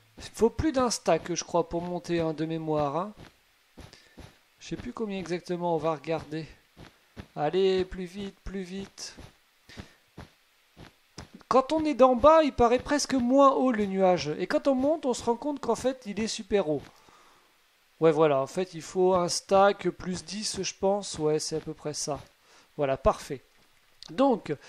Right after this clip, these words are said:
eh ben là, tout va bien. Parfait, je vais pouvoir dormir. Tantos, euh, s'est déconnecté, donc, euh, voilà.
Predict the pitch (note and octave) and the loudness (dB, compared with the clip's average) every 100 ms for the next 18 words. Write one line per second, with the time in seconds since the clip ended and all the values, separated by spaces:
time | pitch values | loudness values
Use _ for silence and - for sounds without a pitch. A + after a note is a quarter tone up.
0 | - - E3+ G3 G3+ G3+ F3+ D#3 E3+ D#3+ | -20 -12 4 8 8 6 2 2 2 4
1 | G3+ C#4 C#4+ A3 - D4 B3 A#3+ A#3+ A#3+ | 2 2 2 -2 -2 -6 -4 -6 0 2
2 | G3+ G#3+ G#3+ A#3+ C#4+ - A#3 G#3+ - A#3 | 4 4 4 2 -4 -4 -4 -6 -4 -6
3 | - G3 E3 - - - D#3+ D#3+ G#3 F3 | -4 -4 -4 -6 -18 -2 0 0 -2 -2
4 | F3+ - F3 F3 - F#3+ F3 D#3 C#3+ C3+ | -4 -2 -2 -2 -6 2 2 2 -4 -8
5 | D3 C3 C#3 D3 D#3+ G3+ C#4 | -8 -6 -2 4 6 6 6